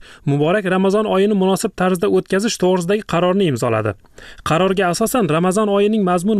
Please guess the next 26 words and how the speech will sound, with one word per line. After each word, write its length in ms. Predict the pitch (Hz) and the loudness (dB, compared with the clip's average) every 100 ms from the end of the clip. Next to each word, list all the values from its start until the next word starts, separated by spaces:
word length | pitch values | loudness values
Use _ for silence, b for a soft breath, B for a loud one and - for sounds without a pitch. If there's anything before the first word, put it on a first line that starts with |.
| 180 | 2
mohiyati 440 | 185 180 196 196 - | 0 0 0 -2 -2
to'g'risida 340 | 190 185 - 202 | -2 -2 0 0
ma'rifiy 300 | 180 185 220 202 | 2 0 -2 -2
tadbirlar 400 | 180 165 190 202 | -2 0 0 0
va 60 | 196 185 | 0 0
targ'ibot 400 | 175 170 202 - | -2 0 -2 -2
ishlari 300 | - 185 196 | -2 -2 0
tashkil 280 | 185 - 196 151 | -4 -2 0 0
etiladi. 340 | 127 117 110 107 B B B | 0 0 0 -4 B B B
Ehtiyojmand 680 | 151 - 160 147 185 220 208 | -2 0 0 2 0 0 2
va 60 | 185 | 2
yordamga 360 | 160 160 180 196 170 | 2 0 0 0 0
muhtoj 320 | - 175 160 | 0 0 0
oilalarga 480 | 151 151 147 165 240 B B - | 0 2 0 0 -2 B B -4
har 120 | 190 214 | -2 0
tomonlama 400 | 202 190 196 226 | 0 2 2 0
ko'mak 320 | - 202 196 - | 0 0 0 -2
ko'rsatiladi. 560 | 135 135 123 110 104 B B B | -4 -2 -2 -2 -4 B B B
Qabristonlar 600 | 151 156 - 151 165 214 | -2 -2 -2 0 0 0
va 140 | 214 185 | 0 -2
ziyoratgohlar 640 | 147 160 160 - 151 190 214 165 | -2 0 -2 -2 -4 -2 -4 -2
obodonlashtiriladi. 800 | 147 151 135 117 - 117 113 107 - - - - - | -2 0 0 -2 -2 -2 -2 -2 -6 -14 -20 -10 -2
Avvalroq 380 | 165 180 247 196 | 0 2 0 -2
O'zbekiston 400 | 185 196 - 220 196 | -2 -2 -2 -2 0
muftiyati 460 | 180 - 190 202 208 | -2 -2 -2 0 0
Nur-Sultonda 640 | 180 170 196 190 190 | 0 0 -2 0 -2